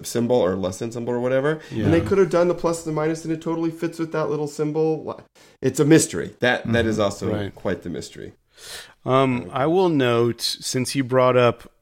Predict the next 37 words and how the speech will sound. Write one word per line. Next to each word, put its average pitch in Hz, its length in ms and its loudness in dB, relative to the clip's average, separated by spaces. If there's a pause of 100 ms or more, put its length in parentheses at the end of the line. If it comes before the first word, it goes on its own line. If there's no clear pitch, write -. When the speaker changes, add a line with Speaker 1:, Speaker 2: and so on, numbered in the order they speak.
(100)
Speaker 2:
being 120 260 2
able 117 280 4
to 107 380 -2
advance, 110 600 -4 (1080)
uh, 104 320 -2
a 110 80 -4
track 110 680 -2
or 117 160 -4
go 104 180 0
back 107 460 0 (540)
without 113 300 0
taking 107 220 -4
off 101 180 -6
your, - 140 -12
taking 107 280 -6
out 107 120 -8
your - 100 -10
phone 98 540 -4 (680)
would 110 100 -6
be 117 120 2
a 113 40 4
nice 107 320 0
thing 104 200 -4
to 101 100 -12
do, 107 240 -2
or, 120 100 -6
you 110 140 0
know, 123 200 2
that 113 100 0
you 113 100 -4
could 117 120 -4
do 113 80 0
with 107 100 0
a 101 40 -2
Speaker 3:
Mm-hmm. - 80 -6
Speaker 2:
swipe 113 200 -2
gesture. 92 520 -4